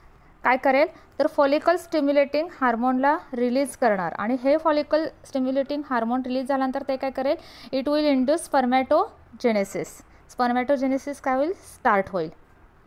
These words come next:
Seminiferous tubules lined by germinal epithelium, म्हणजे seminiferous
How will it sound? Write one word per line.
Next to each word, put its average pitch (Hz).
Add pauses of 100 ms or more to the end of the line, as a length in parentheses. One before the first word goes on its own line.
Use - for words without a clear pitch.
(920)
Seminiferous 311
tubules 247
lined 247
by 277 (100)
germinal 240 (200)
epithelium, 233 (560)
म्हणजे 233
seminiferous 294